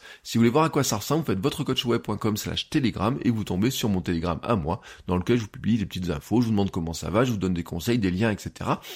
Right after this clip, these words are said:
Et puis, on fait tout ça dans la bonne humeur. Et puis, on va passer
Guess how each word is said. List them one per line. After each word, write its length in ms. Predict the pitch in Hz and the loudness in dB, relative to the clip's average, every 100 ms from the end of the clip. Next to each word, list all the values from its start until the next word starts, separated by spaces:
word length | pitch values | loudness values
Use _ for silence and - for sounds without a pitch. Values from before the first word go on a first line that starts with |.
| - - | -16 -12
Et 80 | - | -8
puis, 280 | - 175 - - | 0 0 0 -12
on 120 | - 95 | -8 -6
fait 120 | 98 | -6
tout 100 | 101 | 0
ça 160 | 156 | 4
dans 140 | 185 151 | 6 6
la 160 | 160 | 6
bonne 260 | 151 123 131 | 4 4 4
humeur. 320 | 104 78 - - - - | 4 0 -6 -16 -20 -8
Et 80 | - | -6
puis, 240 | - 226 | 2 4
on 80 | 180 | 4
va 120 | 135 | 4
passer 380 | 135 156 - 220 | 4 4 4 2